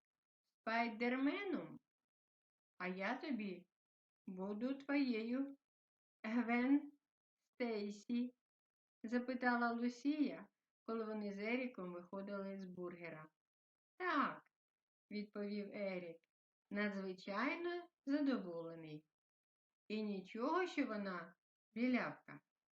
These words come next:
Лусія показала на своє руде волосся. Цей варіант костюмів і її не переконав. Гвен Стейсі була дуже чемною,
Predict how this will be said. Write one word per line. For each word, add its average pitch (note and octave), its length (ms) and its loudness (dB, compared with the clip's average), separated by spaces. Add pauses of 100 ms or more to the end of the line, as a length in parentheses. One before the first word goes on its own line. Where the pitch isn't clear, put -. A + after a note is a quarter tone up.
(280)
Лусія A#3+ 480 -2
показала F#3+ 600 -2
на F#3 180 -4
своє F#3 380 -4
руде E3+ 380 -8
волосся. E3 580 -10 (1160)
Цей G#3 220 0
варіант F#3 680 -2
костюмів G#3+ 720 -2 (300)
і G#3 80 -4
її G3 400 -2
не A#3+ 140 4
переконав. G#3 680 -2 (680)
Гвен C#4 420 -2 (300)
Стейсі F#3 580 -6
була A3+ 500 -2
дуже C#4 400 0
чемною, F3+ 720 -4